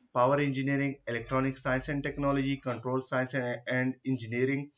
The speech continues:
integrated circuit engineering, control engineering, network security, geophysics, geology, ये सारे फील्ड आप यहाँ पे देख सकते हैं। इसका लिंक आपको मिल जाएगा डिस्क्रिप्शन में, आप वहाँ से साइट को विजिट कर सकते हैं।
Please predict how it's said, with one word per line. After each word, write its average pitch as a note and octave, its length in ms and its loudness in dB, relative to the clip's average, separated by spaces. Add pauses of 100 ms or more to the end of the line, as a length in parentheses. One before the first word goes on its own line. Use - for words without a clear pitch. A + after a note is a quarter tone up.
(540)
integrated E3+ 560 2 (100)
circuit C#3+ 380 2
engineering, C3 560 2
control B2 420 2
engineering, B2+ 440 0 (360)
network C3 380 0 (180)
security, A#2+ 480 -2 (340)
geophysics, C#3 640 -2
geology, A2+ 500 -2
ये - 320 -10
सारे E3 420 4
फील्ड D#3+ 260 2
आप C#3+ 160 4
यहाँ C3 120 2
पे B2+ 120 -2
देख B2+ 140 2
सकते D#3 240 -4
हैं। D#3 60 -4
इसका C#3 200 -4
लिंक A2+ 260 -2
आपको A#2 260 -4
मिल C#3 180 -2
जाएगा C3+ 240 0
डिस्क्रिप्शन B2+ 440 -8
में, C#3 100 -2
आप A#2+ 180 0
वहाँ G#2+ 160 0
से A2 140 -8
साइट A2+ 280 -4
को C3+ 120 -10
विजिट C3 240 -2
कर B2+ 140 -6
सकते A2 300 -10
हैं। G2+ 120 -10